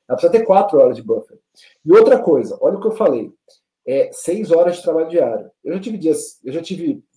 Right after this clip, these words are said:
momentos na vida que eu trabalhei dez horas por dia, doze horas por dia, oito horas por dia. Você define a sua produtividade. Se eu tô aqui hoje, do jeito que eu quero, o que eu quero de resultado, e eu sou empreendedor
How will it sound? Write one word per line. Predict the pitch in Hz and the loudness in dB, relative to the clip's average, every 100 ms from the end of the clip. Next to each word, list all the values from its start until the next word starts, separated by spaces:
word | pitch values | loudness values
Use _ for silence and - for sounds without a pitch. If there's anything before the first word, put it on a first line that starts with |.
| _ - | _ -16
momentos | 139 143 190 - | -8 -2 -2 -2
na | 175 | -4
vida | 135 143 131 | -2 -2 -2
que | |
eu | 139 | -2
trabalhei | 135 143 143 123 - | 0 2 0 -2 0
dez | 143 175 160 | 2 4 4
horas | - | 0
por | - - | -2 -12
dia, | 135 175 214 - | -6 -6 -6 -8
doze | 143 160 143 | -2 0 4
horas | 143 - | 2 0
por | 143 | -10
dia, | - 175 180 _ _ _ 151 | -10 -8 -8 _ _ _ 0
oito | 170 175 | 2 4
horas | 165 | 2
por | 165 180 | 0 -12
dia. | 123 113 | -8 -6
Você | 123 - | -6 -6
define | 180 196 196 220 | -2 -2 -4 -6
a | |
sua | 185 226 | -4 -4
produtividade. | 135 120 113 101 82 - _ _ _ - | -4 -8 -8 -8 -8 -12 _ _ _ -2
Se | 202 | 4
eu | 226 | 4
tô | 254 | 4
aqui | 214 - 135 | 2 0 0
hoje, | 160 165 98 101 - | 2 2 0 -10 -18
do | 120 120 | -16 -10
jeito | 147 147 | -10 -6
que | 143 | -6
eu | |
quero, | - 131 147 131 - 120 | -2 0 2 0 -4 -10
o | |
que | 127 | -8
eu | 147 | -4
quero | 151 127 | -4 -4
de | |
resultado, | 117 110 - 156 185 - - _ _ | -8 -10 -6 -2 -2 -2 -12 _ _
e | 143 | -4
eu | 147 | -2
sou | 160 | -2
empreendedor | 147 143 147 139 143 160 - | -2 -2 -2 -2 2 2 2